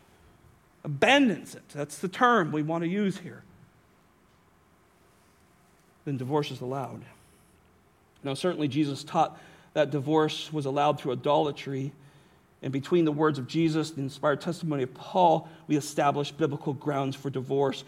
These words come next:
It is adultery and abandonment. But it's important to note this term brother and sister here, isn't it? Look at that in verse fifteen.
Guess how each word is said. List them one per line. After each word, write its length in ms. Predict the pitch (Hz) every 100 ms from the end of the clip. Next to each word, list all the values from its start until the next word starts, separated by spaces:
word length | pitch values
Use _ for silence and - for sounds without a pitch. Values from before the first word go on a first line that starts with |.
| -
It 100 | -
is 120 | 135
adultery 680 | 123 107 135 135 - 131 123 -
and 100 | 131
abandonment. 500 | 117 120 110 - - - - _ _ _ _ _ _ _ _ _ - _ _ _ _ _ _
But 120 | - 185
it's 80 |
important 420 | 202 190 262 247 180
to 60 |
note 260 | 185 180 180
this 160 | 170
term 300 | - - 170
brother 280 | 156 156 143
and 100 | 143
sister 340 | 139 233 - 127
here, 180 | -
isn't 240 | 131 170 120
it? 160 | - - - _ _ _ _ _ _
Look 80 | 185
at 60 | 180
that 140 | 160
in 40 | 147
verse 140 | 143
fifteen. 500 | - 135 196 180 107